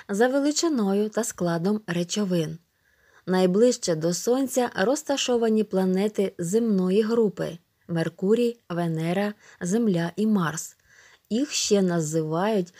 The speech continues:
внутрішніми планетами. Вони невеликі за розмірами, мають тверду поверхню,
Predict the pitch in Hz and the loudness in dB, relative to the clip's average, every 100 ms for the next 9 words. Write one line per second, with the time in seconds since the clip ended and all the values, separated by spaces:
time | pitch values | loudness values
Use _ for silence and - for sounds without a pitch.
0 | - - 226 233 269 285 277 - 262 247 | -20 -6 -2 0 -2 -2 -4 -2 -2 -2
1 | 254 285 269 196 170 151 175 175 _ _ | -2 -2 0 -2 -2 -6 -8 -12 _ _
2 | - 180 269 370 208 165 160 208 214 156 | -2 0 2 2 2 2 4 2 2 0
3 | 160 196 240 190 165 156 156 - - - | 2 2 2 2 0 -4 -6 -10 -20 -4
4 | 185 214 254 262 - 170 170 214 220 165 | 0 2 2 -2 0 0 2 0 0 0
5 | 165 170 - 175 | 2 0 0 -2